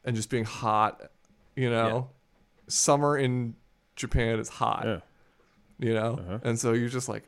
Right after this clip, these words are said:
Speaker 1: hot. It's like Atlanta summer, you know what I'm
Speaker 2: Wow.
Speaker 1: saying? You're just, like, playing baseball in, like,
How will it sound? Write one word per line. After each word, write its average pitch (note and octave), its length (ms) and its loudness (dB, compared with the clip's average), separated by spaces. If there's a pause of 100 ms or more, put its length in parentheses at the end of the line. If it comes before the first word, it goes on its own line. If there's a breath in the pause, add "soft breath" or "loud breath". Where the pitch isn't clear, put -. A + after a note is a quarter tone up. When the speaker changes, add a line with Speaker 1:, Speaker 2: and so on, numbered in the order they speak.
Speaker 1:
hot. A2+ 540 -2
It's C3 120 -2
like D#3 120 0
Atlanta A#2 580 0
summer, A#2+ 520 -6
you C#3 120 -2
know C3 80 0
what B2+ 40 0
I'm B2+ 60 0
Speaker 2:
Wow. C3+ 60 -2
Speaker 1:
saying? C3 320 2 (640 soft breath)
You're A#2+ 120 -4
just, B2 140 -4
like, A#2+ 160 0
playing C3+ 280 0
baseball A#2+ 520 2
in, A#2 140 -2
like, A#2 220 -2